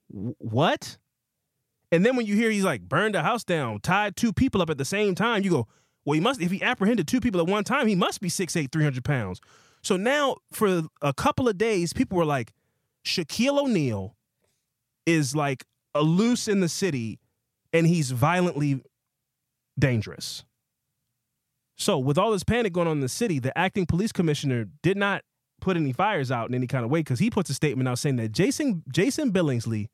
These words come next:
will kill and he will rape. And again, I remember seeing this, this all happened in one day. I'm like, now I see this title, people are like,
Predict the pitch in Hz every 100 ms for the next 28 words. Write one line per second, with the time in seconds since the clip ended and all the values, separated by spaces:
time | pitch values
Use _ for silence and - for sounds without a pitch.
0 | _ _ 123 202 233 - 233 254 262 -
1 | _ _ - 160 139 170 131 170 185 143
2 | 123 - - _ _ _ _ _ _ _
3 | _ _ 220 220 185 277 247 240 220 247
4 | 196 262 302 - 302 285 262 247 240 196
5 | 160 202 208 180 101 170 180 135 - _
6 | _ 190 269 240 214 185 269 - 180 156
7 | 139 147 196 160 127